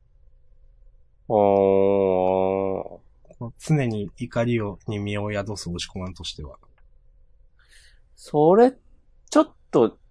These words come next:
Speaker 1: 似てるようで違う話かもしれないけど、
Speaker 2: うん。
Speaker 1: なんかこう、例えばコンビニのレジとかで、
Speaker 2: うん。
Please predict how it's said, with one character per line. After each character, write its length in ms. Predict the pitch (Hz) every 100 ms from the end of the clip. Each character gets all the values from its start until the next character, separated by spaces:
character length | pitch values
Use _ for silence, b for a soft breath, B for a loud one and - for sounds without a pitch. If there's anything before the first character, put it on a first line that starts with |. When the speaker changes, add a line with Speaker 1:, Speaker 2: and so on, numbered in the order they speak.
| _
Speaker 1:
似 160 | 135 117
て 180 | - 170
る 240 | 170 170
よ 220 | 170 160
う 60 | 131
で 80 | 104
違 240 | - - 107 92 90
う 80 | 95
話 300 | 95 92 -
か 80 | 101
も 80 |
し 100 | 85
れ 80 | 95
な 120 | 95
い 40 | 87
け 80 | 82
ど、 380 | 90 85 - _ - - -
Speaker 2:
う 60 | 123
ん。 100 | 107 - _ _ _ _ _ _ _ _ _ _ _ _ _ _
Speaker 1:
な 120 | - 127
ん 40 |
か 140 | - -
こ 300 | - 160 -
う、 80 | 165
例 80 | 208
え 40 |
ば 100 | 165
コ 180 | - 131
ン 180 | 175 175
ビ 120 | 180
ニ 100 | 175
の 280 | 165 160 - -
レ 160 | 139
ジ 160 | 160 117
と 140 | -
か 140 | 95 82
で、 360 | 95 90 65 - _ -
Speaker 2:
う 80 |
ん。 400 | 123 110 101 90